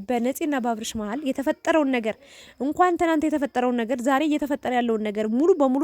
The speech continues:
እንደሚያውቅ ነው የተረዳሁት። እና አብርሽን፣ እ፣ በቃ ገፋፍቶ ገፋፍቶ በቃ "እኔ አባወራ ነኝ፣ እኔ ከኔ በላይ እኔ ነኝ የምወስነው፣ እኔ ነኝ አድራጊ ፈጣሪ" ብሎ በቃ የቤቱን ሙሉ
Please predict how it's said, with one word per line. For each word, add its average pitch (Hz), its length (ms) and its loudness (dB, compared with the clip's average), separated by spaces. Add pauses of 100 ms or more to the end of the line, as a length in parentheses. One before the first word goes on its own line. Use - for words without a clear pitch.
እንደሚያውቅ 233 520 0
ነው 214 120 -4
የተረዳሁት። 202 540 -6 (920)
እና 254 160 4 (200)
አብርሽን፣ 262 440 0 (640)
እ፣ 240 80 -2 (360)
በቃ 262 220 -2 (120)
ገፋፍቶ 285 460 0
ገፋፍቶ 254 420 -4
በቃ 247 200 -2 (140)
"እኔ 254 220 2
አባወራ 254 520 -2
ነኝ፣ 262 140 -2 (280)
እኔ 262 140 0 (140)
ከኔ 262 280 0
በላይ 262 220 4
እኔ 254 100 -2
ነኝ 254 140 0
የምወስነው፣ 254 480 -2
እኔ 247 120 -2
ነኝ 254 180 -2
አድራጊ 254 360 -4
ፈጣሪ" 269 340 -4
ብሎ 262 140 0 (360)
በቃ - 180 -4 (200)
የቤቱን 277 500 0 (100)
ሙሉ 302 220 2